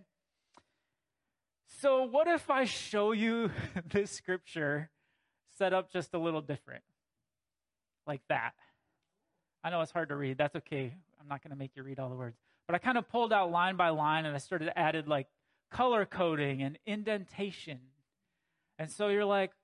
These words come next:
and there's letters and numbers in front of each line. It's the same stuff,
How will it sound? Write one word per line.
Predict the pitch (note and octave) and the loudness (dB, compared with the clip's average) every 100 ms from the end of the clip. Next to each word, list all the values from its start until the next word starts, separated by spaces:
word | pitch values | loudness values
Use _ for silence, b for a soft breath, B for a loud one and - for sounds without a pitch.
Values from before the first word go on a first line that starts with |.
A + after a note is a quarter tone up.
| _ | _
and | G3 | 0
there's | G#3 F3+ | 0 0
letters | F3+ G3+ G#3+ G3 D#3 | 2 4 4 2 2
and | D#3+ D#3 | -2 0
numbers | F#3 F#3+ E3+ D#3 | 0 2 0 0
in | D#3 | -4
front | D3 F3+ E3+ | -4 -2 0
of | D#3 | -2
each | E3 - | -4 -6
line. | E3 D#3+ C3 A2+ A#2 C3+ _ _ _ _ _ _ _ _ _ _ _ | -2 -2 -2 -6 -16 -20 _ _ _ _ _ _ _ _ _ _ _
It's | E3 - | -14 -12
the | |
same | F3 A3 A3 | -8 -6 -6
stuff, | D#3+ - - F3 C#3 | -8 -6 0 2 0